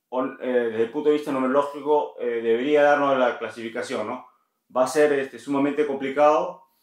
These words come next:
eh, la numerología del favorable de Perú, pero, eh, no se va a saber esto hasta el,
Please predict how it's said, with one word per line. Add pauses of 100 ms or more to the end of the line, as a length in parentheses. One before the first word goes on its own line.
(460)
eh,
la
numerología
del
favorable
de
Perú,
pero, (380)
eh,
no
se
va
a
saber
esto
hasta
el,